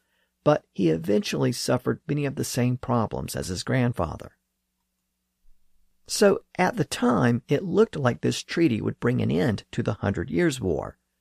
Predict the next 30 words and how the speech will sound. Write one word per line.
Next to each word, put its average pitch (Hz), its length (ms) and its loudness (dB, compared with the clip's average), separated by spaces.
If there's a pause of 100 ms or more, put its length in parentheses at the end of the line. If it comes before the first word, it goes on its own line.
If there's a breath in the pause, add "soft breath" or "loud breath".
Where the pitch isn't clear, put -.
(380)
but 147 140 0
there 160 120 6
was 147 280 2 (100)
one 208 400 0 (100)
major 147 400 0
problem - 600 -6 (100)
with 113 180 -4
this 113 320 0
whole 110 280 2
arrangement. 101 640 -4 (840)
The 135 80 -2
treaty 196 580 0 (120)
said - 320 2
that - 180 0 (120)
Henry, 147 520 -2
or 92 160 0
Henry's 127 400 -2
infant 117 340 -4
son, 123 480 0 (140)
would - 160 -4
be 120 140 0
the 127 120 -2
future 117 400 -6
king 101 260 -6
of 73 140 -8
France. 160 500 -4 (640)
But 180 140 -4
the 170 120 -2
French - 480 -2
king 131 360 0